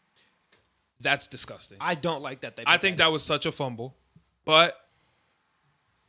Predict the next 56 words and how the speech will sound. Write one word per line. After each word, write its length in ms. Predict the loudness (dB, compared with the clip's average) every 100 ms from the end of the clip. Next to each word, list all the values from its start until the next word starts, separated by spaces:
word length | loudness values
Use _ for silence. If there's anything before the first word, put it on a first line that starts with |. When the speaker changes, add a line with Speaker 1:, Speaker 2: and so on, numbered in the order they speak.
| -20 _ -10
Speaker 1:
what 180 | -8 -8
you 60 |
gonna 160 | -10 -12
do? 140 | -16 -20 _ _ _ _ _ _
Speaker 2:
Yeah. 60 | -20 -20 -20 -20 -20 -20 _ _ -2
Speaker 1:
I, 160 | 2 4
Speaker 2:
Yeah, 60 |
Speaker 1:
yeah, 100 | 6 4
Speaker 2:
I 60 |
Speaker 1:
'cause 140 | 6 4
Speaker 2:
thought 80 |
that 80 | 6
Speaker 1:
they, 60 | 4
Speaker 2:
was 140 | 2
really 240 | -6 -12 -10
dumb. 120 | 2
Speaker 1:
they 140 | 4
did 220 | 6 4 4
make 240 | 2 4
that 180 | 2 2
mistake 480 | -2 0 0 -2 -4
because 520 | -4 -2 -4 -6 -12 -6
now 200 | -2 -2
they 160 | -2 -4
do 140 | -4
have 180 | -4 -6
to 80 | -6
make 180 | -10 -8
him 120 | -10
the 80 | -8
number 200 | -8 -10
one 120 | -10
hero. 260 | -10 -10 -8
So 140 | -8
Speaker 2:
Yeah. 80 | -4
Speaker 1:
I 80 | -4
do 160 | -6
feel 160 | -6 -4
like 160 | -4
that 80 | -4
was 140 | -6 -6
a 40 |
mistake. 380 | -10 -8 -8 -10 -18 -2
But, 220 | 0 0
I 20 | -2
mean, 240 | -6 -6 _
what 140 | -16
you 60 | -12
gonna 120 | -12
do? 120 | -14 -16 _ _ -20 -20 _
Speaker 2:
Yeah. 220 | -12 -10 -12 _ _ _ -20 _ _ -20
That's 200 | -14 0
Speaker 1:
Like, 220 | 2 2
Speaker 2:
fair, 120 | -4
I 40 | -18
guess. 200 | -20